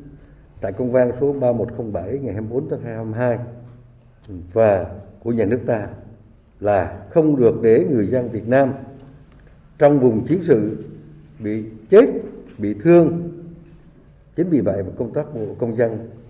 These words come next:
cần được đặc biệt quan tâm và không được để người dân Việt Nam trong quá trình đi lại, di tản, đói, lạnh, lúc tránh nạn.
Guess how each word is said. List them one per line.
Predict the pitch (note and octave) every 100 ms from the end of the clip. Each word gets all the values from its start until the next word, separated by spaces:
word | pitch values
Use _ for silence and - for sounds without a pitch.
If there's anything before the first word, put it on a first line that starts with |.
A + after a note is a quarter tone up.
| - - - - - _ -
cần | B2+ A2+
được | G2+ G#2+ - -
đặc | B2 B2+
biệt | B2 A#2
quan | A#2+ C#3
tâm | D3+ D3 - - - - - - - - - - -
và | A#2 A2 -
không | C3 A#2+
được | A#2 - - - - - - B2
để | B2 A#2 D#3 D#3
người | G2+
dân | F#2 A#2+ A#2 A2+ - - - - _ -
Việt | G#2 G#2+
Nam | C3 C3 C3+ - - -
trong | A#2 A2
quá | C3
trình | A#2+ G2 F2 E2+ - - - - _ - -
đi | C3 B2+
lại, | G#2 F2+ G2
di | B2
tản, | A#2 G2 G#2+ F#3+ - - - - - -
đói, | C3 C3 E3 A3 - -
lạnh, | A2 G#2 A2 A2 A2+ - - - _ -
lúc | D#3+ E3+
tránh | E3 D3+
nạn. | G2